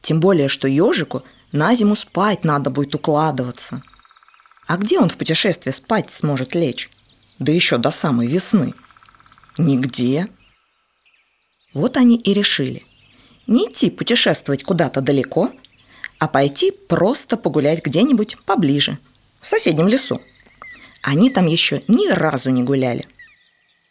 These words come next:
Дорога в соседний лес проходила через поле. Летом на поле росла пшеница, потом её убрали, а сейчас остались только короткие стебельки, без колосков. И ещё зёрнышки попадались кое-где на земле.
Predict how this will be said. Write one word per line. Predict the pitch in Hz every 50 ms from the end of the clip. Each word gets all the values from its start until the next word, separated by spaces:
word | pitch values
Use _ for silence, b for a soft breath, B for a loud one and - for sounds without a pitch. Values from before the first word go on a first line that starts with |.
| _ _ _ _ _ _ - - _ - -
Дорога | 143 127 139 131 135 165 240 330 202
в | 165
соседний | - - - - 170 147 131 147 139
лес | 139 220 349 -
проходила | - - 175 - 160 175 214 240 262 269
через | - - 269 269 269 -
поле. | - - 285 240 175 131 - - - _ B B B B B B B B B B B B
Летом | 135 151 220 233 - 175 170
на | 160 156
поле | - - 202 208 190 160
росла | 147 151 - - 190 185
пшеница, | - - - 156 143 135 233 - - - - - 147 - _ _
потом | - 147 - 233 220 202
её | 156 170 160 170 -
убрали, | - 156 143 135 147 143 170 226 349 302 175 143 B B B B B B
а | B 170
сейчас | - - - - 226 247 -
остались | 254 247 - - 220 220 190 -
только | - - 240 - - -
короткие | - - 147 139 156 214 - - - 117 117
стебельки, | - - - 175 226 240 - - 139 127 - - -
без | - 302 -
колосков. | - 359 349 339 339 - - - - 214 - - - _ _ _ _ - B B B B B B B B B B B
И | -
ещё | 262 330 - 427
зёрнышки | 370 202 151 156 175 190 202 180 - 190
попадались | 170 - - 170 175 170 170 160 156 - -
кое-где | - 175 165 156 160 143 147 135 131 135 - _ _ -
на | 160 165
земле. | 151 151 175 165 156 147 135 143